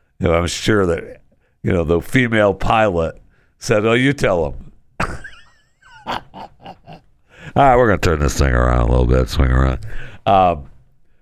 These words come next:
but, I mean, that was awesome. That's the only time I flew Spirit. I don't think I flew Spirit any other time. And, uh, she's what a, what a fine airline.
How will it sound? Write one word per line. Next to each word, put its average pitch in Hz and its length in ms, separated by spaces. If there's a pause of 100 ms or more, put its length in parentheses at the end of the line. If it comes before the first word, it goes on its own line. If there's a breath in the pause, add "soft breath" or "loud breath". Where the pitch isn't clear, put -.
(220)
but, 117 100
I 127 100
mean, 139 80
that 151 80
was 131 120
awesome. 131 300
That's 120 140
the 131 40
only 117 140
time 107 220
I 90 80
flew 92 200
Spirit. 78 400
I 80 40
don't 110 80
think - 160
I 78 80
flew 85 180
Spirit 71 400
any 67 160
other 65 180
time. 58 540 (1040)
And, 73 500
uh, 64 600 (1200)
she's - 320
what 73 140
a, 62 240 (1500)
what 101 240
a 92 80
fine 87 480
airline. 65 680